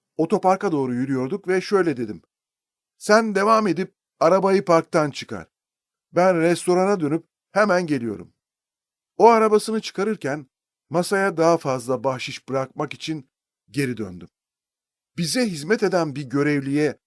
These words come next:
nasıl bu kadar bayağı davranılabilirdi? Özellikle de bu garson az önce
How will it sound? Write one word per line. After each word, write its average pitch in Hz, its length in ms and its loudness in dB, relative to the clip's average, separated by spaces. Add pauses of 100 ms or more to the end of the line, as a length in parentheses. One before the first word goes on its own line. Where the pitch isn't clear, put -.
(280)
nasıl 220 500 -4
bu 233 80 -4
kadar 143 420 -2
bayağı 135 520 0
davranılabilirdi? 127 960 -4 (560)
Özellikle 170 640 2
de 165 180 0
bu 190 120 -2
garson 160 520 0 (300)
az 185 200 2
önce 185 420 0